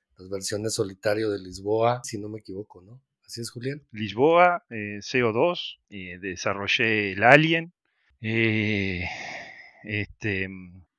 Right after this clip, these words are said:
Speaker 2: ya, <laughs> ya hice tanta cosa que ya, este,
Speaker 1: <laughs>
Speaker 2: eh, traba-, trabajé en, en Escape Plan, en On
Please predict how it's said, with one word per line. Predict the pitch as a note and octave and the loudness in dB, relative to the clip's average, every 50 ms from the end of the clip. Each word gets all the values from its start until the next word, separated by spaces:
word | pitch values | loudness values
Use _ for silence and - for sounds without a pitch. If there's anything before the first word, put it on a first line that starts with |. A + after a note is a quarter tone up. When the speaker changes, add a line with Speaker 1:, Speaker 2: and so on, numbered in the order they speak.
| _ | _
Speaker 2:
ya, | - - B2+ A2 | -2 0 0 2
<laughs> | |
ya | - - - - - E3+ C#3+ A2 - - - - - | 2 2 2 2 2 2 0 0 -2 -4 -8 -8 -6
hice | - D3+ F3 - D#3+ C#3+ | -4 -4 0 4 4 4
tanta | - D3+ C#3+ C#3 B2 B2 - | 6 4 4 4 4 2 2
cosa | - C#3 C3+ D3 C3+ | 2 0 0 0 0
que | B2 A2+ G#2+ | 0 -2 -4
ya, | - - A#2 A2+ G#2+ _ - - - - _ _ | 0 0 0 0 0 _ -12 -20 -20 -20 _ _
este, | - A2+ G2+ _ - - | -14 -14 -8 _ -4 -4
Speaker 1:
<laughs> | G2 F#2 - - - - - - - - - - | -2 0 2 2 0 2 0 -6 -6 -6 -6 -4
Speaker 2:
eh, | A#2 A2+ A2 A2 G#2 | -2 -2 -2 -2 2
traba-, | - C3+ B2+ A#2+ A#2+ A#2 G3+ - - - | 4 6 6 8 8 6 6 4 0 2
trabajé | - B2+ B2 A#2+ B2+ B2+ - D#3 D#3 D3+ D3+ | 6 8 10 10 10 10 10 12 12 12 12
en, | C#3+ C3+ | 10 6
en | B2+ B2 A#2+ A2+ A#2 A2 A2 A2 | 6 6 6 2 0 -4 -4 -2
Escape | G#2+ G#2 - - D3+ C3+ C3 B2 | -4 0 4 6 6 6 6 6
Plan, | - C#3 D3 D#3 E3 E3+ E3+ E3 F3 - | 10 12 12 12 12 10 6 -2 -10 -6
en | - A#2+ A#2+ A2 A2+ | -2 -2 -2 0 -2
On | A2+ A2 | -2 -2